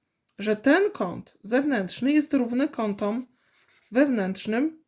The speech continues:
nieprzyległym do tego kąta. Bardzo, bardzo ważna rzecz.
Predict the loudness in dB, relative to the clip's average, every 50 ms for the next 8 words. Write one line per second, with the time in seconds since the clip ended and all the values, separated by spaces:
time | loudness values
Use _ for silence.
0 | _ _ -8 -4 -2 0 0 0 -2 -4 -4 -2 0 -2 -2 -2 -4 -6 -6 -8
1 | -8 -8 -6 -6 -6 -6 -6 -6 -6 -6 -6 -8 -12 -18 _ _ _ _ _ _
2 | _ -20 -20 -20 -20 _ _ _ -10 -4 0 2 2 2 2 0 -2 -4 -6 -4
3 | -4 -4 -4 -6 -8 -8 -8 -8 -8 -8 -8 -8 -10 -10 -8 -4 -2 -2 -2 -4
4 | -6 -10 -20